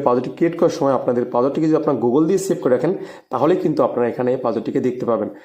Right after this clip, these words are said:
আর যদি আপনারা সেই অপশনটিকে স্কিপ করে দেন বা Google দিয়ে পাসওয়ার্ডটিকে সেভ না করেন, তাহলে কিন্তু আপনারা এখানে পাসওয়ার্ড দেখতে পাবেন না। তো এখানে সেভ করা পাসওয়ার্ডগুলোই কিন্তু সেভ থাকে। এখানে যত পাসওয়ার্ড দেখতে পাচ্ছেন, এগুলো পাসওয়ার্ড আমি সেভ করেছি Google দিয়ে, তাই এখানে শো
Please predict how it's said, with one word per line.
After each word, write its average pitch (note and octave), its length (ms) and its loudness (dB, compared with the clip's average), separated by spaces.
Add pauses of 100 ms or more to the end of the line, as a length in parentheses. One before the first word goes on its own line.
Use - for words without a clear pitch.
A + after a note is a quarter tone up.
(260)
আর B2 80 2 (120)
যদি C#3+ 160 0 (120)
আপনারা C3+ 260 0 (340)
সেই B2 200 -4 (600)
অপশনটিকে D#3+ 460 0
স্কিপ F3+ 260 -4
করে C#3 160 0
দেন C3 120 0 (140)
বা A2 80 0 (540)
Google C#3 280 2
দিয়ে C#3+ 120 4 (100)
পাসওয়ার্ডটিকে A#2 420 -2
সেভ B2 120 -2 (140)
না C#3+ 40 2 (100)
করেন, D#3+ 140 2 (100)
তাহলে D3 260 0
কিন্তু E3 200 0
আপনারা B2+ 240 0
এখানে B2+ 200 -2 (100)
পাসওয়ার্ড A#2 280 0
দেখতে A#2+ 220 -2
পাবেন G#2+ 220 -2
না। A2 60 -8 (120)
তো - 120 -4
এখানে C#3+ 160 0 (120)
সেভ D3+ 180 0
করা - 180 2
পাসওয়ার্ডগুলোই B2 480 0
কিন্তু C#3 160 -2 (100)
সেভ C#3 200 -2
থাকে। G#2+ 160 -2 (480)
এখানে C3+ 240 -2
যত B2 120 0 (120)
পাসওয়ার্ড C#3+ 260 2
দেখতে C#3 180 -2
পাচ্ছেন, D3+ 260 0
এগুলো B2 200 0
পাসওয়ার্ড A#2 220 2
আমি B2+ 160 -2
সেভ D3+ 160 0
করেছি D3 240 -2
Google A#2 200 0
দিয়ে, D#3+ 160 0
তাই A#2+ 160 2
এখানে A#2+ 220 -2
শো C3 60 -2